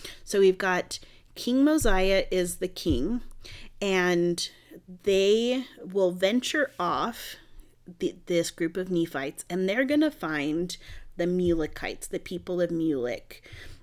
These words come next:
And so these two groups of people that left at two completely separate times, one at six hundred B C, Lehi's colony, and the people of Zarahemla, um,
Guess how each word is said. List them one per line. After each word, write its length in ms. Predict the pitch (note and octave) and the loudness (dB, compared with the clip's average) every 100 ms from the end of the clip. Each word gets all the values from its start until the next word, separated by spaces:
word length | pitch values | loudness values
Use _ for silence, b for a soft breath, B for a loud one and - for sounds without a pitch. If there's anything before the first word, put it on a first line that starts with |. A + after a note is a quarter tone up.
| B | B
And 280 | F#3 E3+ F3 | 0 2 2
so 200 | - F3+ | 2 2
these 320 | E3+ F#3 F3+ | 2 -2 -6
two 280 | - - C#4+ | -4 -2 -2
groups 360 | C4+ B3+ A3+ - | -2 -6 -4 -4
of 120 | F#3 | -4
people 360 | - F#3 F#3 F3 | -4 -4 -4 -2
that 180 | E3 D3 | -2 -2
left 240 | F3 - | -4 -4
at 120 | - | -6
two 220 | - G#3 | -4 -6
completely 640 | F#3 E3+ D#3+ - A3+ B3 B3 | -6 -6 -6 -6 -10 -4 -4
separate 480 | - G3 - - - | -2 0 6 6 6
times, 800 | D#3 D3+ C3 C#3+ F#3 F3+ - - B B B | 2 2 0 0 -2 -2 -6 -8 B B B
one 220 | F3 F#3+ | -2 0
at 100 | - | 0
six 280 | - G#3+ - | 4 4 4
hundred 260 | G#3+ F#3+ | 0 0
B 120 | F3+ F3 | -2 -6
C, 440 | - F3 F#3 F#3 - | -4 -4 -4 -6 -6
Lehi's 380 | F3 E3 E3+ E3+ | -2 -2 -2 -6
colony, 640 | - C#3+ D#3 D#3+ E3 F3 B B B | -6 -4 0 2 2 0 B B B
and 160 | F3 | 0
the 60 | E3 | 0
people 400 | - F3+ F#3+ F#3+ | 0 -4 0 2
of 80 | F3+ | 2
Zarahemla, 880 | F3+ F3 F3 F3+ E3+ E3 E3 E3 F3+ B B B B | 4 4 4 0 0 0 0 -2 -4 B B B B
um, 340 | F3+ E3+ D#3+ | -2 0 0